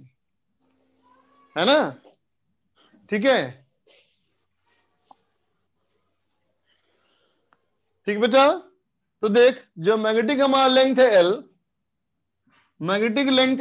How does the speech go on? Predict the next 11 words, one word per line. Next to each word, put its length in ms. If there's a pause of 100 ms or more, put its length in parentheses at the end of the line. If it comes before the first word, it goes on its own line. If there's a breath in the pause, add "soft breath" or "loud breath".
L 180 (460)
है 80
ना 100
बेटा, 260 (580)
ये 140
एक 100 (100)
रफली, 420 (760)
रफली 520 (600)
एटी 340
फ़ोर 340 (120)
percent 580